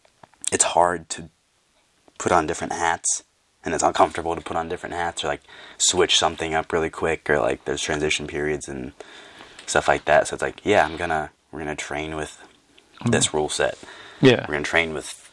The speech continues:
Speaker 1: you know.
Speaker 2: Have you, have you started to find, like, the, the commonality of, okay, it's jujitsu? Like,
Speaker 1: Yeah.
Speaker 2: there's gotta be crossover.
Speaker 1: Yeah.
Speaker 2: There's gotta be tons of it.
Speaker 1: Yeah.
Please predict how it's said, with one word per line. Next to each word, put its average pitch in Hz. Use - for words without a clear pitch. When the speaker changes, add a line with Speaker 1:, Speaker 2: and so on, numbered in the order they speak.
Speaker 1:
you 78
know. 57
Speaker 2:
Have 123
you, 160
have 139
you 151
started 135
to 107
find, 120
like, 113
the, 104
the 110
commonality 110
of, 98
okay, 117
it's 101
jujitsu? 107
Like, 117
Speaker 1:
Yeah. 123
Speaker 2:
there's 123
gotta 180
be 110
crossover. -
Speaker 1:
Yeah. 101
Speaker 2:
There's -
gotta 160
be -
tons 147
of 107
it. -
Speaker 1:
Yeah. 71